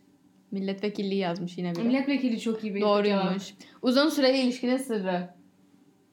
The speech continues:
Speaker 2: Hiçbir fikrim yok. <laughs>
Speaker 1: E, fikrimiz olsaydı <laughs> zaten her
Speaker 2: Evet.
Speaker 1: şey çok daha farklı olurdu. <laughs> Anlamaktır, halden anlamak, laftan anlamak, sevdiği insanın
Speaker 2: Şey
Speaker 1: bir bakışından
Speaker 2: olabilir.
Speaker 1: anlamak. Çok doğru.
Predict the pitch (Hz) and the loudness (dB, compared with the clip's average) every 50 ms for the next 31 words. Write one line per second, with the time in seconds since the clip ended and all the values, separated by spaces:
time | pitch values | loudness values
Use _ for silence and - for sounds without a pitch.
0 | _ _ _ _ _ - - - _ _ - 262 262 226 226 220 - - 214 196 | _ _ _ _ _ -20 -20 -20 _ _ -18 -16 -10 -8 -8 -8 -8 -6 -8 -6
1 | 180 196 185 - - - 175 170 165 165 214 233 247 226 - 220 240 233 208 208 | -4 -6 -6 -6 -8 -10 -10 -12 -8 -4 0 2 2 4 4 2 2 2 2 2
2 | 277 240 196 240 214 - - - - - - - 262 - 190 202 202 202 196 196 | 2 2 2 0 -2 -4 -8 -14 -16 -16 -10 -8 -4 0 0 2 2 2 2 0
3 | 202 202 - 254 254 254 254 240 247 254 247 247 247 254 - 320 262 254 220 254 | -2 0 0 0 2 4 4 6 6 6 6 6 4 4 4 4 4 4 4 4
4 | 294 285 285 359 277 262 247 254 - - - 302 277 269 254 - - 277 277 269 | 4 4 6 4 6 6 6 4 4 4 2 2 2 2 2 2 4 6 6 6
5 | 262 247 262 285 269 254 - 294 254 - 226 220 254 262 254 208 - - - 208 | 6 4 4 2 2 2 2 2 2 2 2 2 2 2 0 -2 -2 -2 -4 -4
6 | 202 208 214 240 - 330 330 240 226 - - 254 277 240 - 262 - - - - | -4 -4 -6 -6 -8 -8 -6 -6 -6 -2 0 0 0 0 0 -4 -8 -10 -14 -20
7 | - - - 214 233 240 247 254 262 269 269 262 - - - 285 285 277 247 220 | -10 0 2 4 4 6 4 4 4 4 2 2 -2 -4 -4 -2 2 2 4 4
8 | 220 208 240 233 226 220 214 214 214 226 254 269 269 262 220 214 220 220 - 233 | 4 2 2 2 2 2 2 2 2 2 0 0 2 2 2 2 0 0 0 0
9 | 226 220 202 196 202 233 269 285 277 285 - 262 226 220 208 196 240 233 220 226 | 0 0 0 0 0 0 -2 -2 -2 -4 -2 0 2 2 2 0 0 -2 -2 -2
10 | 220 226 220 233 262 269 247 320 320 320 302 285 269 262 254 262 240 233 214 208 | -4 -4 -2 -2 0 2 4 4 4 4 4 4 4 4 4 4 2 2 2 0
11 | 202 190 190 190 185 180 180 180 180 - - - 208 202 - 202 190 180 175 175 | 0 -2 -2 -2 -2 -2 -2 -4 -4 -6 -6 -6 -6 -6 -4 -4 -2 -2 -2 -4
12 | 175 180 175 | -6 -8 -10